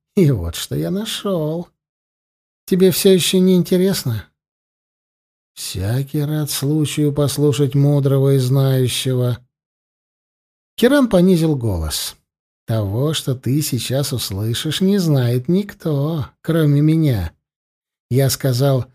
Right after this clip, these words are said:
Почти все замешаны, ибо одному семейству все же удалось сбежать в земли вендов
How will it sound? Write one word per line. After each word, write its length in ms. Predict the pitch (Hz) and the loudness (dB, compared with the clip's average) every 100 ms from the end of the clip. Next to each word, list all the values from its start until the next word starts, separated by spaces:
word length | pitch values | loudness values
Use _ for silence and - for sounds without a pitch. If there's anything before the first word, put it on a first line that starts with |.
| _ _ _ - | _ _ _ -4
Почти 880 | 135 139 - - - 190 202 107 87 | -4 -2 -4 -6 -4 -2 0 -2 -6
все 260 | - - 131 | -6 -2 0
замешаны, 640 | 135 151 139 - 120 139 | 2 2 0 0 0 2
ибо 240 | 170 170 180 | 4 4 2
одному 460 | 180 196 220 302 | 2 2 4 2
семейству 880 | - 254 240 220 190 147 - - 113 | 2 2 2 4 4 2 0 -4 -4
все 380 | 107 - 139 214 | -4 -4 -2 -2
же 100 | 254 | -2
удалось 600 | 285 277 269 226 240 262 | 0 2 2 2 2 0
сбежать 680 | 247 240 269 247 196 208 220 | -2 -2 -2 0 0 2 0
в 60 | |
земли 420 | 214 202 208 240 220 | 0 2 2 2 2
вендов 640 | 180 208 220 170 131 - | 2 2 0 0 -2 -8